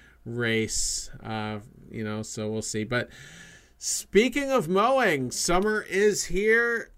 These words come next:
Are you ready to unveil your beach bod? You're in luck. Our friends at Manscaped just launched their fourth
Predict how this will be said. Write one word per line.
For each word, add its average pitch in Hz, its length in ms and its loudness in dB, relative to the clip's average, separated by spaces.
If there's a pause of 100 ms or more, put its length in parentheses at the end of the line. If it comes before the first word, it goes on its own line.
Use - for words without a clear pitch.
(140)
Are 208 240 2
you 208 320 0
ready 190 420 4
to 190 340 6
unveil 180 560 2
your 165 320 2
beach 156 400 -4
bod? 110 480 -2 (420)
You're 160 280 2
in 165 200 2
luck. 175 340 2 (100)
Our 175 280 2
friends 175 460 0
at 156 320 0
Manscaped 160 640 -4
just 147 320 -4
launched 147 520 -2
their 151 360 2
fourth 233 640 0